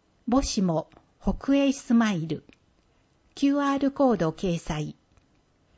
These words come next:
配信内容。お子さんの健診、教室のご案内、予防接種のご案内。登録されたお子さんの年齢に合わせた各種手続きについてのご案内。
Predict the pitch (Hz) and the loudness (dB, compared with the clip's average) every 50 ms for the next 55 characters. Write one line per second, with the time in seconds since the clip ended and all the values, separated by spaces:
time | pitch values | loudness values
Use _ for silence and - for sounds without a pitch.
0 | _ _ _ _ _ - - 247 262 269 - - - 262 262 269 233 247 240 214 | _ _ _ _ _ -8 -4 -2 -2 -2 -2 0 2 4 6 6 6 6 4 2
1 | 196 175 160 170 160 151 143 - - _ _ _ _ _ _ _ _ _ _ _ | 0 0 2 0 0 0 -2 -4 -8 _ _ _ _ _ _ _ _ _ _ _
2 | _ _ _ _ _ _ _ - 202 - - 294 269 269 - 285 269 269 269 254 | _ _ _ _ _ _ _ 0 2 2 4 4 2 0 2 2 4 6 6 6
3 | 254 262 247 - - 247 240 233 226 - - 220 208 202 196 190 - - _ - | 6 4 2 2 2 2 4 2 2 0 0 0 2 2 2 0 -4 -8 _ -4
4 | - 269 277 277 262 - - - - 262 240 240 240 226 185 196 185 185 185 180 | 0 2 2 2 2 0 -4 -4 0 2 4 4 4 4 4 2 2 2 2 0
5 | 180 180 175 170 170 170 160 - - _ _ _ _ _ _ _ _ _ - 208 | 0 -2 -2 -2 -2 -2 -4 -6 -8 _ _ _ _ _ _ _ _ _ -2 0
6 | 208 214 214 - 285 294 285 - - 311 294 - - - 233 202 196 180 - 180 | 2 2 2 2 2 0 0 0 -2 -2 -2 -2 -2 -2 0 2 2 2 0 0
7 | 165 165 160 165 165 175 165 160 151 151 147 131 - _ _ _ _ _ _ _ | 0 0 0 0 -2 -4 -4 -4 -4 -4 -4 -6 -8 _ _ _ _ _ _ _
8 | _ _ _ _ _ _ _ _ _ _ _ _ _ _ _ _ _ _ - - | _ _ _ _ _ _ _ _ _ _ _ _ _ _ _ _ _ _ 0 2
9 | 302 294 285 285 302 - - - - 269 262 269 254 247 - 262 240 247 240 - | 2 2 4 2 2 0 0 0 0 0 2 2 2 0 0 0 0 0 2 2
10 | 262 247 - - 254 254 247 233 240 247 233 226 226 240 247 240 233 233 254 247 | 0 0 2 0 2 4 4 4 4 4 4 4 4 4 4 4 4 4 2 2
11 | 240 233 233 226 226 226 220 220 226 - - 196 185 185 - 170 165 - - - | 4 4 4 4 2 2 0 0 -2 -4 -2 -4 -4 -2 -4 -4 -4 -6 -8 -14
12 | _ _ _ _ _ - - 277 269 - - 269 - - 208 175 - 208 208 208 | _ _ _ _ _ -8 -6 -6 -6 -4 -6 -6 -2 -2 -2 -2 0 -2 -2 -2
13 | - 285 269 277 262 277 - 226 202 196 185 175 - - 254 247 233 220 - 196 | 0 0 2 2 2 0 0 0 0 0 0 -2 -2 0 0 0 0 2 0 0
14 | 180 185 165 156 151 - 156 156 160 160 156 165 160 156 151 147 143 | 0 0 0 -2 -2 0 0 0 0 -2 -2 -2 -4 -4 -4 -6 -8